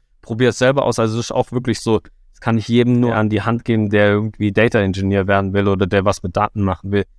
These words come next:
Speaker 1: Ihr müsst es selber ausprobieren. Wirklich, ihr müsst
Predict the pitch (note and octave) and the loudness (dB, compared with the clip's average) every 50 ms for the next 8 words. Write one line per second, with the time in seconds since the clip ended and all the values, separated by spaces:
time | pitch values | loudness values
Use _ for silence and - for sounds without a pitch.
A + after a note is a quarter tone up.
0 | _ _ _ _ - G#2 G#2 G#2 A2 A#2+ B2 C#3 C#3+ - - - _ A#2 A#2 A2+ | _ _ _ _ -4 -2 -2 0 2 2 2 2 2 0 -6 -6 _ -2 -2 -2
1 | - - G#2+ G#2 G#2+ G#2+ G#2 - - G2+ G#2 - - - E2+ - F2+ F#2 F#2 F#2 | 0 0 0 0 2 0 0 0 0 -2 -2 -4 -10 -14 -10 -8 -6 -4 -4 -6
2 | - - _ - A2 G2+ - G2 F2 - - A2 A2 A2 A#2+ C#3 D3+ - - | -8 -10 _ -4 -4 -4 -2 -6 -6 -2 -2 0 0 2 0 0 -2 -4 -12